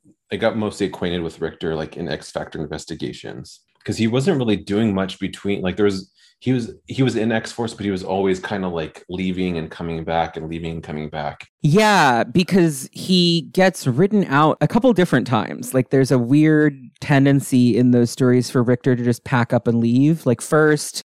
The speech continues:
Speaker 2: if you're not familiar with this character, his backstory is that his family are basically arms dealers for the cartel.
Speaker 1: Which is crazy.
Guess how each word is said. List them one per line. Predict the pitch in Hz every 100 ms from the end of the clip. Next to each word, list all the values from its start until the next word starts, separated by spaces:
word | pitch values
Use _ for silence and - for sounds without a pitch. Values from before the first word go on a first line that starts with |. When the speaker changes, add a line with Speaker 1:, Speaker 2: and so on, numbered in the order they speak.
| _
Speaker 2:
if | 196 -
you're | 196
not | 202 294 262 -
familiar | 156 143 123
with | 123 120
this | 127
character, | - 131 120 - 127 120 113
his | 160 139
backstory | - 180 233 247 - 151 123 117 110 113 - - -
is | 165 160 147 139 135 120 -
that | 131 139 131 127
his | - 147 131 -
family | 135 160 160 156 147 139 135 127 127 123 - _ -
are | 135
basically | 135 139 143 139 -
arms | 123 123 120
dealers | 131 131 131
for | -
the | 127
cartel. | - 120 117 139 127
Speaker 1:
Which | 165 196 247 -
is | 123
crazy. | - 120 107 104 92 92 90 92